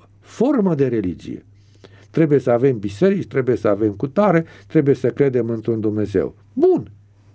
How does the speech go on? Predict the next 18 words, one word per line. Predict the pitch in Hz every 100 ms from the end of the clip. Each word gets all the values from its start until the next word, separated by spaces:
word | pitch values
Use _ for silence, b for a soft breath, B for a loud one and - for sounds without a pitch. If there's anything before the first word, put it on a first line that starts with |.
| _
foarte | - 226 226 220
bine | 196 160 110
că | - 110 b b b
trebuie | 147 135
să | 127 117
credem, | - 113 82 69 - -
dar | 87 123 104 - b b b b
este | - -
doar | 80 95
forma. | - - 85 - 165 175 - - _ -
Și | - -
aici | 107 107
este | - 120
grav. | 101 98 90 - _ - _ b b b b b b b b b
Aici | - 117 151
este | 135 151
foarte | 135 131 - 104
grav. | 95 76